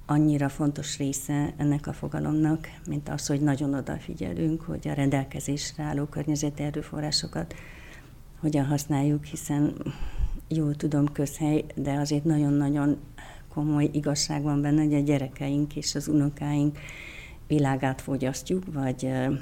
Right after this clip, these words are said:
használjuk el előre fölöslegesen, és ha azt szeretnénk, hogy, ö,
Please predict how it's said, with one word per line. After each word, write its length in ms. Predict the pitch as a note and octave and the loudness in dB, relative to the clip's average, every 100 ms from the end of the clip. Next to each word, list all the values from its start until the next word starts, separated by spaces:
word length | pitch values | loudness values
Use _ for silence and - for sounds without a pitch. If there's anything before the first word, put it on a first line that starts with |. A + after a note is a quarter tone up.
| - | -2
használjuk 680 | C#3 - C#3 C3 C3+ - - | -4 -2 -2 0 -2 -4 -6
el 220 | C3+ B2+ | -2 -2
előre 420 | - C3+ C#3 C3+ | 0 0 0 -2
fölöslegesen, 920 | - C#3+ C#3 - D3 C#3+ - D3+ C#3+ | -2 -2 -2 -2 -2 -2 -2 0 2
és 260 | D3 C#3+ - | 2 0 -2
ha 260 | D3 C3 - | -2 -2 0
azt 200 | C#3+ - | -2 -2
szeretnénk, 640 | - E3 D#3+ D#3 E3+ D#3+ E3 | -6 -2 -2 2 4 4 4
hogy, 280 | D#3+ D#3 | 2 4
ö, 220 | D#3+ D3+ | 4 4